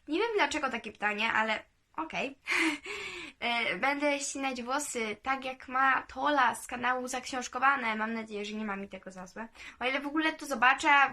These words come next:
wątpię w to. Ale myślę, że, że fajnie. Fa-, podoba mi się ta fryzura i no, mam nadzieję, że będę dobrze wyglądać. Jaka jest twoja ulubiona książka? No właśnie, to pytanie mówiłam. No to tak.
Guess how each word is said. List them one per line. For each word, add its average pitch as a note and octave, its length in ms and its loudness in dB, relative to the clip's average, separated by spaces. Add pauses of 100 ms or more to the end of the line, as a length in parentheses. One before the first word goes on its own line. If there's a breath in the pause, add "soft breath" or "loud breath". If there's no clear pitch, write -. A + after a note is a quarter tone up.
(120)
wątpię B3+ 360 0
w C#4+ 80 -16
to. D#4 100 2 (1600 loud breath)
Ale C#5 480 6 (140)
myślę, A#4+ 360 4 (180)
że, F4 360 6
że D#4+ 140 -2
fajnie. B3 420 6 (460)
Fa-, - 240 -2 (160)
podoba E4 340 8
mi A3 100 0
się G#3 140 -6
ta G3+ 100 -6
fryzura G#3 480 -2
i - 180 -2
no, B3 320 -2 (1200 loud breath)
mam C4+ 100 -4
nadzieję, A#3+ 320 0
że A#3 100 -4
będę G#3+ 200 -4
dobrze F#3 320 -2
wyglądać. F#3 560 -4 (500 loud breath)
Jaka E4 240 4
jest E4 200 0
twoja B3 240 0
ulubiona A#3 440 0
książka? - 480 -6
No B3+ 160 0
właśnie, A#3 360 -4
to G#3+ 60 -14
pytanie G3+ 380 -8
mówiłam. C#4+ 420 4
No C4 120 -6
to B3+ 160 -8
tak. - 160 0